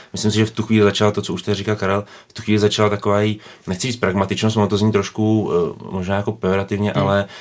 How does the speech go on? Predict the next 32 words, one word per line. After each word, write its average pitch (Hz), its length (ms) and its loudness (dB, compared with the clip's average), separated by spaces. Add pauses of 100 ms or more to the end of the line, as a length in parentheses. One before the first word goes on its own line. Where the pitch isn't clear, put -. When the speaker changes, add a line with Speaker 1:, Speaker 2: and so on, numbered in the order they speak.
(340)
Speaker 1:
ale 98 360 0
ta 107 160 2
její 110 100 6
vyspělost 107 500 4
prostě 92 260 -4
najednou 92 480 0
do 92 100 -8
toho 92 180 -4
zápasu 90 380 -4
vstoupila 92 580 -2 (400)
a 92 560 0
už 107 160 -2
jsem 117 100 4
najednou 117 220 6
neměl 113 260 6
z - 240 -6
Viktorky 92 440 0
pocit, 90 500 -6
že 92 400 -2 (960)
vyhraje. 85 400 -2 (320)
Jako, 101 420 2
jako 98 220 0
ten, 101 160 0 (140)
ten 107 280 2 (260)
úvod 104 300 4
na 104 80 2
mě 104 140 2
působil 98 440 0
stylem, 98 400 -2 (380)
"Hele, 95 180 0 (320)
ty - 100 -4
si, 104 160 0